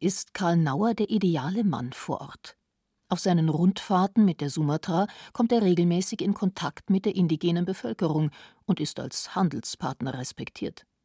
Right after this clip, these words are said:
Davon profitiert auch das damalige Münchner Völkerkundemuseum.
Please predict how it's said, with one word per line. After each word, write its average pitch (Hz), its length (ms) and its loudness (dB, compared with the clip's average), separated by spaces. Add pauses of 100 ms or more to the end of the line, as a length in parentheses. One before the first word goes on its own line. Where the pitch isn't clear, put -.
(640)
Davon 226 400 2
profitiert 214 680 -4
auch 196 300 -2
das - 300 -10
damalige 190 840 -2
Münchner 175 640 2
Völkerkundemuseum. 131 1040 -8